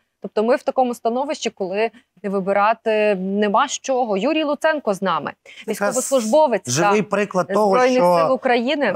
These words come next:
Speaker 1: політик.
Speaker 2: будь-які регалії в попередньому житті, е, не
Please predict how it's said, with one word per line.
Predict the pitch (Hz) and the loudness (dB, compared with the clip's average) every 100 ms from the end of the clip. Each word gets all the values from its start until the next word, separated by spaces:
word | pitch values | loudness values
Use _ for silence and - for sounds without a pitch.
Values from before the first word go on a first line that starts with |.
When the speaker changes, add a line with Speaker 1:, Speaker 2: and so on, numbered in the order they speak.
| - | 0
Speaker 1:
політик. | 233 262 302 240 | 0 0 0 0
Speaker 2:
будь-які | 175 180 185 170 143 | 0 0 0 -2 -2
регалії | 135 147 156 185 160 156 143 - _ - | -2 0 0 0 -2 -2 -2 -4 _ -14
в | 120 131 147 | -6 0 0
попередньому | 123 139 175 185 156 165 160 | 0 -2 0 -2 -2 -4 -4
житті, | 143 135 196 220 - - - - | -6 -6 -2 -2 -2 -12 -20 -8
е, | - 135 131 | 0 2 2
не | 131 139 165 160 | 2 0 0 2